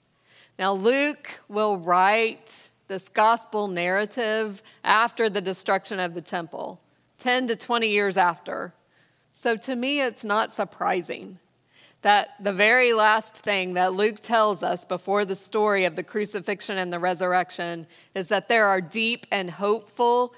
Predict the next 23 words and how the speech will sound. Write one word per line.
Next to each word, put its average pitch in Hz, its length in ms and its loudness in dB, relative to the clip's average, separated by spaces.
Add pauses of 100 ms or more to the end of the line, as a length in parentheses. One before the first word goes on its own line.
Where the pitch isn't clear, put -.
(120)
truths 220 640 -2
that - 240 -4
can 208 340 -4
be 220 160 -2
uncovered, 202 720 -4 (640)
even 254 380 2
in 220 120 0
times 220 380 -2
of 185 140 -2
sorrow, 220 600 0 (400)
even 254 380 2
in 214 160 0
times 208 500 -4
of 180 220 -2
destruction, 240 920 -2 (1080)
maybe 202 300 -2
especially - 720 -6
in 190 100 -10
times 175 320 -8
of 175 140 -8
destruction, 175 760 -10 (640)
and 214 120 -2
especially 190 960 -2